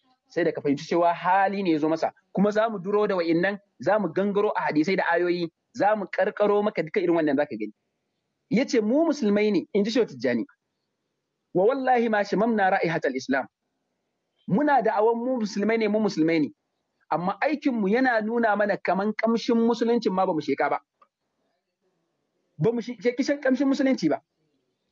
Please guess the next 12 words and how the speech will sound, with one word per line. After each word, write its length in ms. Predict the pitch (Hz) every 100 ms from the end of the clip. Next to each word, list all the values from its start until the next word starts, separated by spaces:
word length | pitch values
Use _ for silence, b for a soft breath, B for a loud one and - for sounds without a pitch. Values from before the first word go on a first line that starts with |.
| _ _ _
A 80 | 214
ƙarashin 420 | 220 269 302 277 233
maganar, 400 | 196 233 180 - _ _ _ _ _ _ _ _ _
sai 360 | - 220 220 226
suke 280 | 240 233 202
tambayan 380 | 165 160 180 156
shi. 200 | 117 - _ _ _ _ _ _ _ _ _ _ _ _ _
Fakila 280 | 151 185 220
lahu 200 | 180 165
ake 200 | 208 202
ce 100 | 190
masa, 300 | 180 175 123